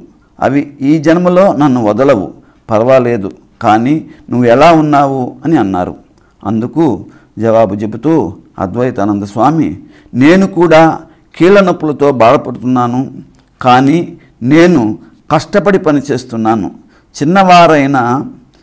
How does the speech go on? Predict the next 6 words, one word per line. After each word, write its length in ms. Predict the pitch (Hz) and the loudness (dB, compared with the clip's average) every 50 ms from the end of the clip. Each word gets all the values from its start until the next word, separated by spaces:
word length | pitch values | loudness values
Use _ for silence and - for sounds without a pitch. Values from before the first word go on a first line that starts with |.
| _ _ _ _ | _ _ _ _
స్వాముల 440 | - - 151 143 156 170 180 180 175 | -8 -2 0 2 2 4 2 2 2
నుండి 580 | 165 147 139 135 123 120 117 123 113 - - - - _ _ - | 2 0 0 0 0 0 0 -2 -2 -6 -10 -16 -20 _ _ -4
నాకు 240 | - 113 117 117 | -2 0 0 0
పెద్దగా 760 | 113 - 117 113 104 - - 147 139 151 156 151 151 151 - 165 - - | -2 -4 -4 -4 -2 0 0 0 4 4 4 4 4 2 -4 -10 -16 -14
సహాయం 600 | - - 120 127 131 127 123 127 127 131 127 - | -8 -4 -4 -2 0 2 2 2 0 -2 -4 -4
లభించటలేదు. 800 | 92 104 98 101 117 123 - - - 98 92 95 104 95 87 71 | -4 -4 -4 -4 -4 -6 -8 -8 -6 -4 -4 -2 -2 -4 -6 -10